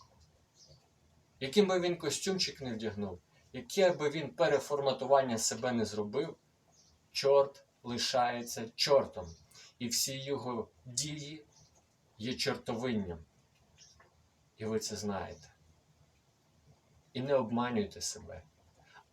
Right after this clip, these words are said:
Але кожен чорт має право на виправлення. Він може зробити хороші вчинки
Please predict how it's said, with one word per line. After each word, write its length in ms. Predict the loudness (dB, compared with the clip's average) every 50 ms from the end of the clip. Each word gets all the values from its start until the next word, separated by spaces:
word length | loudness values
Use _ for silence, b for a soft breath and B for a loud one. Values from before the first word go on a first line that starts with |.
| _ _
Але 640 | 2 4 4 6 8 8 10 8 8 6 2 -6 -14 _ _ _ _ _ _ _ _ _
кожен 480 | 4 6 6 6 6 4 4 2 2
чорт 500 | 0 0 2 4 4 4 2 0 -4 -16 _ _ _ _ _ _ _ _ _ _ _ -6
має 300 | -2 -2 2 2 2 0
право 560 | 0 2 4 4 6 6 6 4 0 -4 -6 _ _ _ _ _ _ _ _ _ -10
на 120 | -8 -8
виправлення. 800 | -6 -6 -6 -6 -6 -6 -10 -10 -10 -10 -12 -12 -14 -18 -20 _ _ _ -20 -20 -20 _ _ _ _ _ _ -20 -20 _ _ _ _ _ _ _ -20 -20 _ _ _ _ -14
Він 240 | -8 -4 -4 -2 -2
може 540 | 0 4 6 8 8 8 8 4 0 -4 -4
зробити 720 | -4 -4 -6 -6 -4 -2 -2 -2 -2 -4 -8 -16 -18 -18 _ -20 _ _
хороші 500 | -10 -8 -4 -2 -2 -2 -2 -4 -8 -12
вчинки 640 | -8 -6 -4 -4 -2 -4 -6 -6 -8 -12 -14 -16